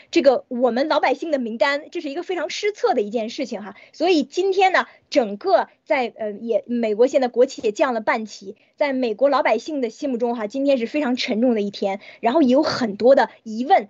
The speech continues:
等着这两天，呃，这个各个的媒体和负责人去回答这个问题啊，路德。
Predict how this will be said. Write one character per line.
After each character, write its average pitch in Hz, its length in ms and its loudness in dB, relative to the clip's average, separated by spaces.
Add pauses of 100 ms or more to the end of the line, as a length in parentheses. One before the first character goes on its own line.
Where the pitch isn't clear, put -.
(140)
等 214 180 -6
着 214 100 -6
这 262 120 -4
两 208 160 -4
天， 233 260 -6 (140)
呃， 202 260 -2
这 240 140 -2
个 208 180 2
各 269 220 2
个 208 200 0
的 196 200 -2
媒 214 180 -4
体 247 120 -4
和 240 120 -6
负 330 160 -6
责 214 140 2
人 202 160 0
去 254 80 -2
回 208 240 0
答 208 180 2
这 233 80 0
个 220 80 0
问 240 160 2
题 202 160 -8
啊， 160 180 -12
路 190 120 -8
德。 131 200 -10